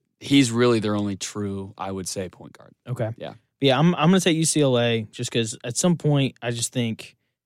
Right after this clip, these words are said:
Speaker 2: the inconsistent defense and the turnovers will eventually, I think, bite Purdue in the butt. But then again,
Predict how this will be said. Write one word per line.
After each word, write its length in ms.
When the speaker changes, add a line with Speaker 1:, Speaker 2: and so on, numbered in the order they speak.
Speaker 2:
the 120
inconsistent 680
defense 480
and 120
the 60
turnovers 640
will 260
eventually, 440
I 60
think, 200
bite 220
Purdue 180
in 80
the 80
butt. 160
But 80
then 80
again, 380